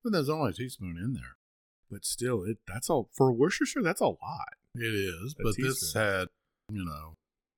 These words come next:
Speaker 1: eight or nine ounces of cheese in it.
Speaker 2: Well, yeah. So,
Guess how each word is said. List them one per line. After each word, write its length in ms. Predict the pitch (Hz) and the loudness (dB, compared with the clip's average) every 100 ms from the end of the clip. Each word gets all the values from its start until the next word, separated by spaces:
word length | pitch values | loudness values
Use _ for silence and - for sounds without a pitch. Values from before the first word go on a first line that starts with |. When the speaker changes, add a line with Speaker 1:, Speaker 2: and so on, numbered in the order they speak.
| _ _ _ _ _ | _ _ _ _ _
Speaker 1:
eight 140 | 92 92 | -12 -8
or 60 | |
nine 320 | 90 90 90 90 | -4 -4 -4 -6
ounces 380 | 92 - 82 82 | -6 -6 -10 -14
of 160 | 78 - | -16 -10
cheese 380 | 104 123 113 | -6 -4 -6
in 60 | 73 | -8
it. 580 | 64 67 - _ - 87 | -12 -12 -16 _ -18 -14
Speaker 2:
Well, 120 | 80 | -12
yeah. 300 | 73 78 71 - _ _ _ _ | -14 -14 -16 -20 _ _ _ _
So, 340 | - - 76 | -12 -12 -12